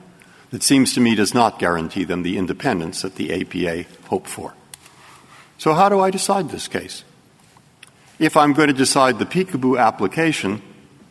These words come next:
first, I would say, as I dissented, no. And at that point, it doesn't matter very much, and I can go into the totally contradictory and mess of what our precedent is on this, I think. But if the answer is yes,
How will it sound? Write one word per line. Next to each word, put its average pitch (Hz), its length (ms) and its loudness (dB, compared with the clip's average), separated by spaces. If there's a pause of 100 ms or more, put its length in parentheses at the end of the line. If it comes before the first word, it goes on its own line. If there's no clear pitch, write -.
(240)
first, - 640 0 (680)
I 175 80 4
would 160 180 0
say, - 300 0
as 175 180 -4
I 90 120 2
dissented, - 520 -8 (200)
no. 262 440 2 (840)
And 175 100 2
at 151 80 0
that 160 220 2
point, 131 200 2
it 123 80 -2
doesn't 117 320 0
matter 95 300 2
very 73 280 -2
much, 73 320 -2
and 92 80 0
I 90 100 2
can 98 180 -4
go 98 180 2
into 98 200 -2
the 80 100 -12
totally 113 420 -4
contradictory 92 800 -2
and 85 140 -2
mess 90 240 0
of 82 240 -8
what - 140 -2
our 85 160 2
precedent 92 540 -2
is 92 160 -2
on 80 160 -6
this, - 240 -8
I - 100 -4
think. - 240 -20 (1040)
But 143 100 6
if 220 140 4
the 277 160 10
answer 254 280 2
is 110 120 0
yes, - 440 0